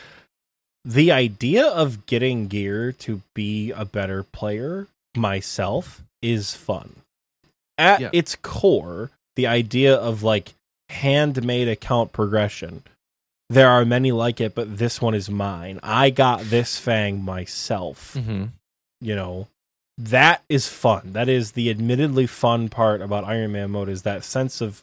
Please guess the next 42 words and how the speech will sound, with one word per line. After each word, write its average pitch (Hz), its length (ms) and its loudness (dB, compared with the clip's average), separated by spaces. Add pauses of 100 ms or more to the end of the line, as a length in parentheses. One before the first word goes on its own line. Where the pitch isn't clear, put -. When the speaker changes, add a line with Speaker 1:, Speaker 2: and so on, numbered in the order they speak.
(120)
Speaker 1:
accomplishment 117 840 -6
when 107 140 -6
you 104 100 -4
do 117 260 -2
something 98 400 -8
awesome 135 440 -4
like 95 180 -14
that. 85 280 -8 (1400)
It's 104 200 -10
the 139 140 -2
other 147 240 4
parts 117 320 2
of 98 80 -4
Iron 104 240 0
Man 101 160 -4
mode 98 180 -4
that 104 120 -4
really 101 220 -4
turn 101 260 -6
me 95 100 -6
off, 95 320 -8
which 110 180 -4
is 101 120 -6
the, 107 100 -4
like, 98 320 -6 (1080)
"How 92 440 -6
do 117 180 2
I 139 140 2
get 147 280 -4
supplies? - 1160 -12
Speaker 2:
<laughs> 123 120 -2
Speaker 1:
'Cause - 180 -2
I 98 160 -6
don't 131 280 -2
know 120 420 -2
how 104 300 -6
to 131 140 0
do 107 480 -6
any 90 240 -10
of 87 80 -10
that 95 260 -12
stuff." - 720 -12